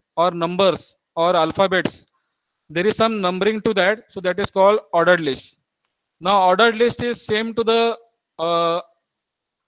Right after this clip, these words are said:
unordered list, but unordered list means what? There is no sequence. They can be bullets or they can be some symbols. So all of them are having the same value. That is why it is called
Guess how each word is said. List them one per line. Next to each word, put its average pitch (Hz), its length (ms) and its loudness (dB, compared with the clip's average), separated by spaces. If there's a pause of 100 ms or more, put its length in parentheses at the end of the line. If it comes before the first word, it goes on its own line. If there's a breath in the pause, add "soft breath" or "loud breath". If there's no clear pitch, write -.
(300)
unordered 214 440 2
list, 196 320 -2 (400)
but 185 280 -2
unordered 220 460 2
list 220 200 0
means 226 180 -4
what? 220 420 0
There 180 120 0
is 214 80 0
no 220 160 2
sequence. 196 720 -4 (1600)
They 160 220 -4
can 214 240 -2
be 220 160 0
bullets 196 640 0 (160)
or 180 240 2
they 180 140 -2
can 202 260 -2
be 202 160 -2
some 196 400 -2
symbols. 190 600 0 (280)
So 202 100 2
all 180 200 6
of 208 140 2
them 208 180 -2
are 208 140 2
having 196 260 0
the 220 100 2
same 202 340 -2
value. 156 380 0
That 156 160 -2
is 190 140 -4
why 214 240 2
it 185 180 -6
is 202 120 -2
called 208 340 4